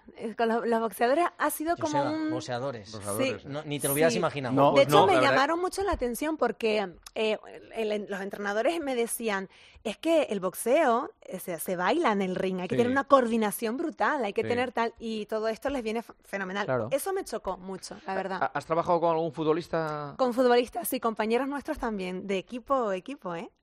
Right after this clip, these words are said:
Speaker 1: Lo que
Speaker 4: O sea,
Speaker 1: pasa es que no
Speaker 4: profe-,
Speaker 1: dicen
Speaker 4: pro-,
Speaker 1: nada.
Speaker 4: profesionales.
Speaker 1: Sí, sí, sí,
Speaker 4: ¿Sí?
Speaker 1: profesionales.
Speaker 2: ¿De primera división?
Speaker 1: Mm, me lo voy a callar, sí.
Speaker 4: Hombre.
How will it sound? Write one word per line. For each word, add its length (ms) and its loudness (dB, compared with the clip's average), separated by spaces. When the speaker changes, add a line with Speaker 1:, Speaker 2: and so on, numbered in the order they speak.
Speaker 1:
Lo 60 -6
que 40 -6
Speaker 4:
O 20 -6
sea, 80 4
Speaker 1:
pasa 0 -
es 80 0
que 60 0
no 60 2
Speaker 4:
profe-, 40 2
Speaker 1:
dicen 220 -4
Speaker 4:
pro-, 60 2
Speaker 1:
nada. 320 -2
Speaker 4:
profesionales. 540 0
Speaker 1:
Sí, 60 -4
sí, 60 -6
sí, 140 -12
Speaker 4:
¿Sí? 100 -14
Speaker 1:
profesionales. 680 -2
Speaker 2:
¿De 60 -4
primera 340 -6
división? 300 -8
Speaker 1:
Mm, 280 -2
me 140 -2
lo 60 -2
voy 100 0
a 60 0
callar, 360 -4
sí. 100 -12
Speaker 4:
Hombre. 380 -2